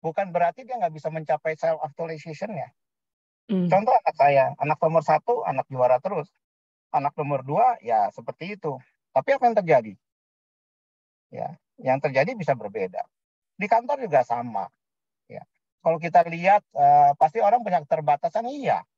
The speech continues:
Speaker 1: Tapi pada saat seleksi kan udah jelas. Ya, seleksi kita seperti apa pada saat karyawan masuk perusahaan? Berarti kan kita punya standar yang sama. Nah, apakah orang itu,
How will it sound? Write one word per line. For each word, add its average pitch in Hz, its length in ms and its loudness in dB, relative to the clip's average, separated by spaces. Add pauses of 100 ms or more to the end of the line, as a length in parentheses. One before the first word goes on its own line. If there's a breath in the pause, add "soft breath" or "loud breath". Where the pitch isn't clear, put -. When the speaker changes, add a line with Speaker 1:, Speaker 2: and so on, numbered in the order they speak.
(460)
Speaker 1:
Tapi 262 240 -6
pada 208 220 -2
saat 202 240 -4
seleksi 202 420 -6
kan 277 140 -6
udah 190 180 -4
jelas. 180 480 -4 (1120)
Ya, 113 220 -8
seleksi 185 340 -2
kita 190 240 -6
seperti 196 300 -6
apa 208 180 -8
pada 143 220 -2
saat 147 180 -2
karyawan 151 480 -4
masuk 151 160 -8
perusahaan? 151 540 -6
Berarti 175 160 -4
kan 233 160 -8
kita 214 160 -4
punya 185 240 -4
standar 175 400 -4
yang 151 160 -6
sama. 135 340 -6 (960)
Nah, 139 300 -2
apakah 202 500 -2
orang 208 340 -2
itu, 139 400 -10